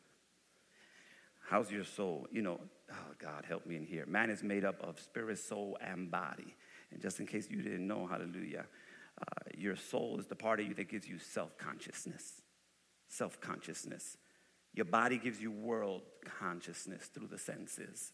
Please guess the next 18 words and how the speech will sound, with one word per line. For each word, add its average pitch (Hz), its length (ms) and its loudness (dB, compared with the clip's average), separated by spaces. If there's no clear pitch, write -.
Amen? 101 320 0
But - 320 2
your 92 300 4
soul 120 460 0
gives 92 200 -2
you 87 140 -4
self-consciousness. - 1400 -4
In 131 200 4
your 123 220 4
soul 143 640 4
is 104 160 0
your 98 160 2
mind, 104 520 2
your 92 220 2
will, 127 480 0
and 110 280 4
your 113 220 4
emotions. 113 960 -2